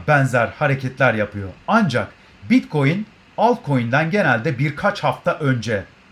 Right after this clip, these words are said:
yükseliş veya düşüş yapıyor. Birkaç hafta sonra ise Bitcoin altının hareketlerini mimikliyor. Yani, e, tekrar ediyor arkadaşlar. Bu yüzden altının grafiği bize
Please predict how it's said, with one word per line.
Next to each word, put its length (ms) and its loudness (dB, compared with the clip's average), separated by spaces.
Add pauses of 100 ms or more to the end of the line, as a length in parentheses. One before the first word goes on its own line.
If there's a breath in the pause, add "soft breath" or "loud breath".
(520)
yükseliş 680 -4 (160)
veya 360 2
düşüş 340 -6
yapıyor. 420 2 (560 loud breath)
Birkaç 360 2
hafta 240 0
sonra 320 -2
ise 320 -4
Bitcoin 580 0 (500)
altının 600 2
hareketlerini 680 0
mimikliyor. 540 -2
Yani, 440 0 (400 loud breath)
e, 60 -12
tekrar 520 0
ediyor 280 0
arkadaşlar. 600 -4
Bu 120 2
yüzden 360 0
altının 480 -2
grafiği 400 0
bize 320 -2